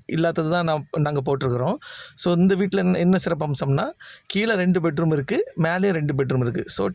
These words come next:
டோட்டல் ஃபோர் பி ஹெச் கே வீடு. ஆ, மற்றபடி பார்த்துக்கிட்டிங்கன்னா, ஒரு பெரிய கார் பார்க்கிங் விட்ற அளவு, மீன்ஸ் கார் விட்ற அளவுக்குள்ள கார் பார்க்கிங் இருக்குது. ஹாலு, ஆ, கிச்சன், ரெண்டு பெட்ரூம்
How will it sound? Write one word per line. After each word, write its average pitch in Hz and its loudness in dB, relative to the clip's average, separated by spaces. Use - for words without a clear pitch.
டோட்டல் 190 0
ஃபோர் 202 2
பி 160 0
ஹெச் 143 -4
கே 151 -4
வீடு. 135 -2
ஆ, 156 2
மற்றபடி 190 0
பார்த்துக்கிட்டிங்கன்னா, 185 0
ஒரு 175 0
பெரிய 190 0
கார் 175 -4
பார்க்கிங் 175 -2
விட்ற 165 0
அளவு, 165 0
மீன்ஸ் 165 0
கார் 165 -2
விட்ற 160 0
அளவுக்குள்ள 165 -2
கார் 151 -4
பார்க்கிங் 143 -4
இருக்குது. 175 -2
ஹாலு, 165 0
ஆ, 139 0
கிச்சன், 190 -4
ரெண்டு 151 0
பெட்ரூம் 147 0